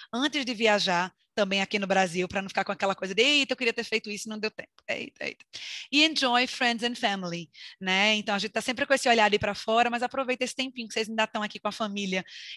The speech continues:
e, e amigos, né? Claro que de uma forma mais limitada por causa da pandemia, mas dentro de um contexto aí de segurança, aproveitem, né? Antes dessa viagem.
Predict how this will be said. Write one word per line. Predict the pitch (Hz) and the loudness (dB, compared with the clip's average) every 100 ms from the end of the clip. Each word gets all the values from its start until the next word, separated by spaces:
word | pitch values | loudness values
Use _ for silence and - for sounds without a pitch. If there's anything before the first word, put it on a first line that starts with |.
| - | -6
e, | 202 196 196 196 185 | -4 -2 -2 -4 -6
e | 202 190 | -6 -2
amigos, | 196 196 247 269 208 190 | -2 0 0 0 0 0
né? | 214 | -2
Claro | - 208 | 2 0
que | 214 | 0
de | 214 | -4
uma | 208 | -6
forma | 214 | -4
mais | 196 196 | -2 -2
limitada | 196 196 - 190 175 175 170 - - - | -2 -6 -4 0 0 -2 -10 -16 -20 -18
por | - | -4
causa | 196 190 | -4 -2
da | 196 | -4
pandemia, | 196 185 185 202 240 220 - - - | -2 -4 -4 -2 0 0 -4 -18 -4
mas | 196 185 | -2 0
dentro | 208 214 | 0 -2
de | 208 220 | -6 -6
um | 208 | -6
contexto | 208 196 196 190 202 | -6 0 0 0 -2
aí | 185 | -2
de | 202 | -4
segurança, | - 208 196 185 190 - | -4 0 0 0 -4 -4
aproveitem, | 214 214 202 180 185 190 - 240 - - - - | -4 -2 -6 -2 0 0 -4 -6 -8 -18 -18 -6
né? | 180 185 208 | 0 2 2
Antes | 196 190 - | 0 -4 -4
dessa | 196 202 | -6 -2
viagem. | 220 190 170 - | 2 2 0 -6